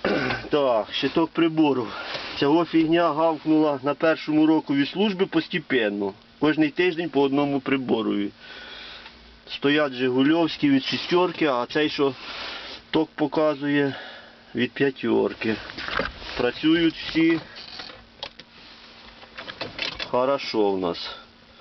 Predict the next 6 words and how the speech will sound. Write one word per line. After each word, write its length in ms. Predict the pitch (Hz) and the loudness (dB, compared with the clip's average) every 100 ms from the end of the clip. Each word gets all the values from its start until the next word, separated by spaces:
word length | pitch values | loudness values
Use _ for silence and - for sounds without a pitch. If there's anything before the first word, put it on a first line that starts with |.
| - - - - - | -20 -20 -20 -14 -4
Трактор 420 | 127 135 - 127 | 0 0 0 0
не 120 | 127 | 2
знаю, 340 | 117 120 113 | 2 2 0
чи 140 | 104 110 | -2 -2
треба 220 | 123 120 | 0 0
заводити. 540 | 117 123 143 139 - | 2 2 0 0 -8